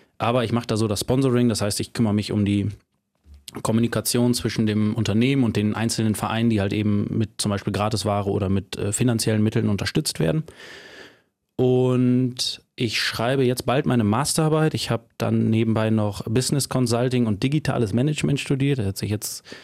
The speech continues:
ein bisschen besonders an. Es ist einfach digitales Management, also, also nicht so besonders.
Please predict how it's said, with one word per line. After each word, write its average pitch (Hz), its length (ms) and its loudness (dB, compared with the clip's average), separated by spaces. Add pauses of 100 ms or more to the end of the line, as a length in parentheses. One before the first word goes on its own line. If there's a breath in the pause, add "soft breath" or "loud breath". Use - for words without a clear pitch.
(400 loud breath)
ein 104 180 2
bisschen - 240 0
besonders 110 360 2
an. 117 100 2
Es 117 80 2
ist 117 60 0
einfach 113 240 0
digitales 113 500 0
Management, 131 480 2
also, 101 140 0
also 104 340 -2
nicht 110 300 -2
so 120 140 4
besonders. 127 460 0